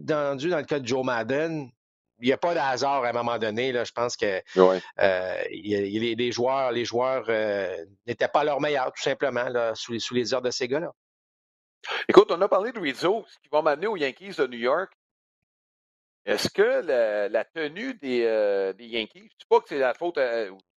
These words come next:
Speaker 2: c'est grâce plutôt à Rizzo, à lui seul, mais tu te rappelles quand on a embauché Rizzo et Josh Donaldson, euh, la réaction que j'ai eue, c'est que, bon, euh, les Yankees sont bons, il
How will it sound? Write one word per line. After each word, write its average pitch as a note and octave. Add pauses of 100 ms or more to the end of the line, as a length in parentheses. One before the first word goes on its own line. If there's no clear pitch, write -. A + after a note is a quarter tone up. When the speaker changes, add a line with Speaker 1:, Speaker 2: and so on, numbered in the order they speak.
Speaker 2:
c'est G2
grâce D#3+
plutôt E3+
à A2+
Rizzo, A2 (320)
à -
lui - (160)
seul, F#3+ (680)
mais A2+
tu -
te -
rappelles B3+
quand F3+
on D#3+
a G3+
embauché F3
Rizzo E3
et B2
Josh C#3+
Donaldson, A#2+ (200)
euh, G#2+
la B2+
réaction F#3
que G#3+
j'ai C#3+
eue, F#3+
c'est C#3
que, F3 (360)
bon, F3 (180)
euh, G#2+
les A#2+
Yankees F3
sont A2
bons, E3+
il -